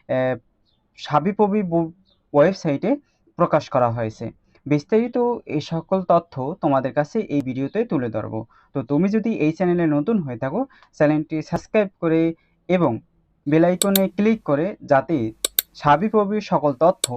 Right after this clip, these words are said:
তোমার নোটিফিকেশনে পৌঁছে যায়। দেখো, তোমাদের নোটিশে চলে আসলাম।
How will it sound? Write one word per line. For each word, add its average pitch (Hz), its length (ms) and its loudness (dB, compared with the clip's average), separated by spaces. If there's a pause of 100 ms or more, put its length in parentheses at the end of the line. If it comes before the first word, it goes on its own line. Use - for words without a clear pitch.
(240)
তোমার 156 300 6 (260)
নোটিফিকেশনে 165 680 -2 (480)
পৌঁছে 139 340 2
যায়। 110 220 -6 (2500)
দেখো, 160 280 0
তোমাদের 208 360 0 (140)
নোটিশে 196 840 -2 (160)
চলে 156 320 0
আসলাম। 135 380 -2